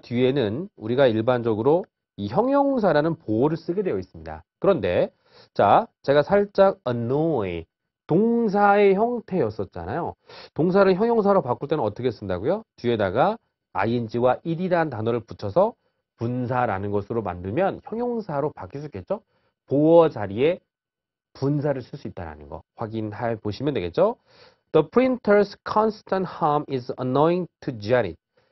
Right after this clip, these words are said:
이 프린터가 계속해서 이 고장이 나는 것은 이 사람을 지금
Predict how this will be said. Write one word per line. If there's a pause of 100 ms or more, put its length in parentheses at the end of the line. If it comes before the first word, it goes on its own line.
(100)
이
프린터가
계속해서
이
고장이
나는
것은
이
사람을
지금